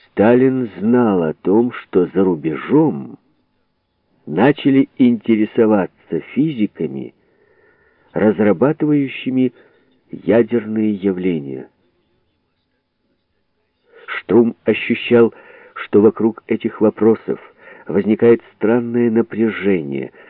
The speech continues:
Он нащупывал это напряжение между строк в статьях английских и американских физиков, в недомолвках, ломавших логическое развитие мысли. Он замечал, что имена исследователей,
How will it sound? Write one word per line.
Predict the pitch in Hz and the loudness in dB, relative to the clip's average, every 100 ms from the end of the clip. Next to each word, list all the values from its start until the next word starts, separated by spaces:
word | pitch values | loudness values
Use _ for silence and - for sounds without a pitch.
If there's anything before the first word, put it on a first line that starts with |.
| - - - | -20 -14 -2
Он | 104 | 2
нащупывал | 113 107 - - 139 - 127 127 - | 2 0 -6 -4 -2 0 2 2 0
это | 123 127 | -4 -2
напряжение | 123 113 117 110 123 117 117 | -2 0 -2 0 -2 0 2
между | 107 113 98 107 - | 2 0 -2 -8 -8
строк | _ 107 120 - | _ 0 0 -2
в | - | -14
статьях | - 104 - 110 - - | -4 -4 0 -2 -2 -8
английских | 127 107 95 110 110 - - 120 - | -6 -4 0 0 -2 -8 -10 -10 -4
и | 117 | -2
американских | 110 110 101 101 101 - - 107 - | 0 0 0 -2 -2 -6 -12 -12 -8
физиков, | 95 78 71 - 69 - _ _ _ - - | -8 -6 -8 -12 -16 -18 _ _ _ -20 -14
в | - 76 | -8 -4
недомолвках, | 87 113 120 123 123 101 - _ 95 - - - - | 0 2 4 4 2 0 -4 _ -4 -4 -10 -20 -10
ломавших | 87 95 92 104 - 104 - | -4 0 2 0 -2 -6 -4
логическое | 92 101 90 98 - _ 104 | 0 0 0 -6 -10 _ -2
развитие | 98 92 98 95 101 | 0 -2 -6 -6 -6
мысли. | 95 87 - - - _ _ _ _ - - | -4 -4 -6 -14 -14 _ _ _ _ -20 -4
Он | 92 98 | -2 2
замечал, | 117 113 - 117 117 | 2 2 2 0 0
что | - 113 | 0 0
имена | - 123 113 110 110 120 117 | 0 2 2 2 2 0 -4
исследователей, | - _ - 95 110 110 110 107 113 | -8 _ -4 0 0 0 -4 -4 -4